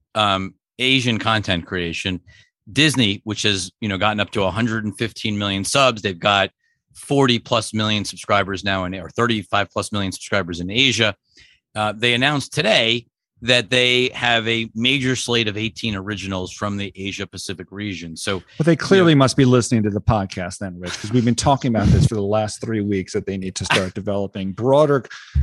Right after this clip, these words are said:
Speaker 2: content so that it's just not relying
Speaker 3: Well,
Speaker 2: on the Marvel and Star Wars releases.
Speaker 3: the good
Speaker 2: So
Speaker 3: news is,
Speaker 2: you're
Speaker 3: Walt,
Speaker 2: welcome,
Speaker 3: there,
Speaker 2: Disney, for these
Speaker 3: there
Speaker 2: great
Speaker 3: are
Speaker 2: ideas.
Speaker 3: several Disney executives who listen to the podcast
Speaker 2: Yes, and you're
Speaker 3: regularly.
Speaker 2: welcome.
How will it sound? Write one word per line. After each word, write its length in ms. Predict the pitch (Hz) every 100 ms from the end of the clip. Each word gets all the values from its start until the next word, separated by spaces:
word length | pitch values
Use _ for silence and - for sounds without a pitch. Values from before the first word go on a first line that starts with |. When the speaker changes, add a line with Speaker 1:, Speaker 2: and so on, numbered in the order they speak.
| -
Speaker 2:
content 640 | 208 226 208 165 151 139
so 100 | - 131
that 120 | 127
it's 160 | 117
just 160 | 143 127
not 220 | 135 120
relying 400 | 117 113 110 110
Speaker 3:
Well, 140 | 135 123
Speaker 2:
on 60 |
the 60 | 101
Marvel 460 | 101 98 101 98
and 100 | 95
Star 260 | 98 101 92
Wars 240 | 87 98 95
releases. 320 | 87 - 139
Speaker 3:
the 40 | -
good 140 | 180
Speaker 2:
So 60 | 160
Speaker 3:
news 240 | 156 131 135
is, 200 | 127 113
Speaker 2:
you're 140 | 123
Speaker 3:
Walt, 160 | 113 135
Speaker 2:
welcome, 180 | 110 123
Speaker 3:
there, 140 | 127
Speaker 2:
Disney, 260 | 101 95 101
for 160 | -
these 80 | 101
Speaker 3:
there 180 | 143 151
Speaker 2:
great 120 | 104
Speaker 3:
are 120 | 143
Speaker 2:
ideas. 260 | 139 92 90
Speaker 3:
several 640 | - 147 156 139 110 104 104 _ _ _ _ - 98
Disney 340 | 127 107 113
executives 800 | 104 92 104 101 - - 104 -
who 120 | 247
listen 400 | 117 117 - 107
to 140 | 101 98
the 100 | 98
podcast 140 | -
Speaker 2:
Yes, 280 | 82 - -
and 80 | -
you're 240 | 127 135 165
Speaker 3:
regularly. 80 |
Speaker 2:
welcome. 400 | 156 196 208 -